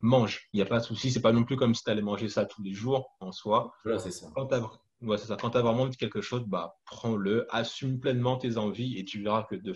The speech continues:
Speaker 1: de fait, ça va débloquer beaucoup de choses.
Speaker 2: Voilà. Et puis, euh, ça évitera de faire, euh, des crises si tu te fais plaisir au quotidien, pour les gens qui souffrent, par exemple, de crise de boulimie ou d'hyperphagie.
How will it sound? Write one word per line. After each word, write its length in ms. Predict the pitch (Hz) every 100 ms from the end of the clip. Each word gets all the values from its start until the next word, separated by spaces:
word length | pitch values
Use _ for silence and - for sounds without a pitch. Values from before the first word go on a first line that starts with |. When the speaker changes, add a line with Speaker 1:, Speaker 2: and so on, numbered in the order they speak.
| - 107
Speaker 1:
de 140 | 113
fait, 400 | - 120 120 123 - - - - - - _
ça 160 | -
va 100 | 110
débloquer 400 | 113 110 107 101
beaucoup 200 | 117 101
de 60 | 110
choses. 320 | 95 76 - _ _ - - _ _ _ _ -
Speaker 2:
Voilà. 300 | 98 85 -
Et 60 | 95
puis, 300 | - 107 101
euh, 120 | 92 - - - -
ça 240 | - 110 107
évitera 500 | 117 117 - 123 123
de 120 | 113
faire, 320 | - 117 107
euh, 720 | 98 95 92 92 92 92 90 90
des 140 | 98
crises 340 | - 147 185
si 120 | 107 101
tu 100 | 101
te 60 |
fais 100 | 110
plaisir 360 | 101 104 101 104
au 60 |
quotidien, 600 | 95 101 98 95 131 160 - - _ _
pour 60 | 104
les 100 | 98
gens 140 | 110
qui 160 | 107 -
souffrent, 320 | 101 113 -
par 100 | 104
exemple, 260 | 95 98 95
de 320 | 95 92 90
crise 240 | - 107 101
de 100 | 98
boulimie 560 | 101 101 104 113 113
ou 100 | 101
d'hyperphagie. 760 | 95 95 104 101 98 95 -